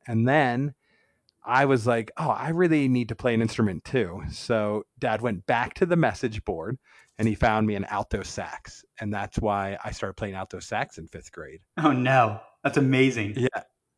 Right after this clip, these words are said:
Speaker 1: And so next level, right? I get super into alto sax and I get super into jazz band. And I feel like I find this love for jazz music. And then I go to college and I take this class called Appreciation of Jazz.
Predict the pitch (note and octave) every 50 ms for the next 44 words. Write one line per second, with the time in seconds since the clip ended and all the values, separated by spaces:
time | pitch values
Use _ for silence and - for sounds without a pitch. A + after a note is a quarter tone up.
0 | _ _ _ _ _ _ _ _ _ - - C3 A#2+ A#2 A2+ A2+ A2 G#2+ G#2+ G#2
1 | G#2 A2 G#2 - _ _ _ _ _ _ - - - - B2 A2 G#2+ G2+ G2+ A2
2 | _ - C3+ C#3 C#3 C#3 - - - B2 A2 G2+ F2 F2+ A2 C3 B2+ _ - A#2
3 | A2+ A2+ C3 - _ - - B2 B2 B2+ C3+ C#3 C3+ C3 C3+ A#2 - - - -
4 | G3 - - D3+ D3+ D#3 D3+ C3+ - B2+ B2+ - C3+ B2 - - A#2+ A2 G#2 G2+
5 | - - G#2 G2+ A2 A2 - - A#2 - A#2 A2 G#2 F2+ E2 - F#2 F2 F#2 G2
6 | F#2 - - D#2 D#2+ F2+ G#2+ - _ _ _ - - - _ _ _ - G2+ F#2+
7 | F#2 F#2 - - - - G#2 G#2 G2 F#2+ F#2 - F#2 F#2 - - G#2+ G#2 G2+ G2+
8 | G2+ F#2+ - - A#2+ B2+ C3 B2+ A#2+ - C3+ A#2 G#2 - A#2 A2 A2 A2+ A#2+ A2+
9 | - G2 G2 F#2 E2+ G#2 G#2+ A#2 - - _ _ _ _ _ _ _ _ _ _
10 | _ _ - A2 A2 A2 A2+ A#2 A#2 A#2 A#2 A#2 A#2 A#2 A#2+ A#2+ - _ _ _
11 | _ _ _ _ _ _ _ _ _ _ _ _ _ - B2 B2 A#2 A2+ A2 G#2+
12 | G#2 G#2 G#2+ A2 A2 B2+ B2 B2+ B2+ - - - C3 A#2 A2+ A2+ A#2+ A2+ - -
13 | A2 G#2 - A#2+ A#2 G#2+ - A2+ A2 G#2 - - - A#2 G2+ - - - A2+ G2+
14 | G#2 - - - - D3 A#2 - C3+ C3 B2+ - - D3 B2 G#2 G2+ - G#2+ F#2+
15 | A2+ C#3+ E3+ D#3